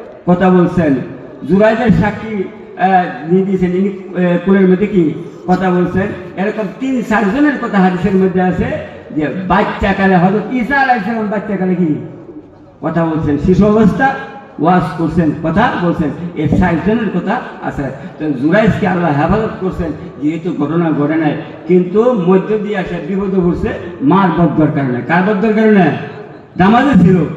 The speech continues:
নামাজের টাকা অবস্থা, বিষয়টা বোঝার বিষয়। নামাজে ছিল, নামাজের টাকার কারণে ডাকে সাড়া দিতে পারছে না। তাহলে মাতা পিতা কতটুকু হকদার হইলে, কতটুকু হকদার হইলে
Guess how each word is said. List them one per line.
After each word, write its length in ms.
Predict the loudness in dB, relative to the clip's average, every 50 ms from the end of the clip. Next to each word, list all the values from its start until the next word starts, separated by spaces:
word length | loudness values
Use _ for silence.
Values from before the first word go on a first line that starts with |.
| -8 -4
নামাজের 380 | -2 -2 -2 -2 -2 -2 -2 -4 -4
টাকা 220 | -4 -4 -2 -2 -2
অবস্থা, 360 | -2 0 -2 -2 -2 -2 -4
বিষয়টা 380 | -2 0 0 0 0 0 -2
বোঝার 300 | -2 -2 0 0 0 0
বিষয়। 300 | 0 0 -2 0 0 -2 -2 -4 -6 -6 -4 -2
নামাজে 680 | -2 0 0 0 0 0 0 0 -2 -4 -4 -4 -4
ছিল, 280 | -4 -4 -4 -6 -6 -6 -8 -8 -10 -8 -6
নামাজের 380 | -4 -2 -2 -2 0 -2 -2 -2 -2
টাকার 260 | -4 -4 -4 -6 -6 -6
কারণে 360 | -6 -6 -6 -6 -4 -6 -4
ডাকে 280 | -2 -2 -2 0 0 0
সাড়া 260 | 0 0 0 0 0
দিতে 260 | -2 0 2 4 4 4 4 2 -2 -6 -10 -14 -14 -10
পারছে 360 | -4 0 2 2 2 2 0
না। 200 | 0 -2 -2 -4 -6 -8 -10 -6
তাহলে 240 | -2 -2 0 0 0 -2 0
মাতা 220 | -2 -2 -2 -2
পিতা 460 | -4 -4 -4 -2 -2 0 0 0 -2 -4 -6 -10 -12 -12 -10 -8
কতটুকু 480 | -8 -8 -6 -6 -6 -6 -2 2 2
হকদার 520 | 2 2 2 0 0 0 0 2 2 2 2
হইলে, 220 | 0 0 -2 -4 -6 -6
কতটুকু 380 | -6 -6 -6 -6 -8 -8 -6 -4
হকদার 480 | -2 -2 -4 -4 -4 -2 -2 -2 0
হইলে 220 | 0 -2 -2 -2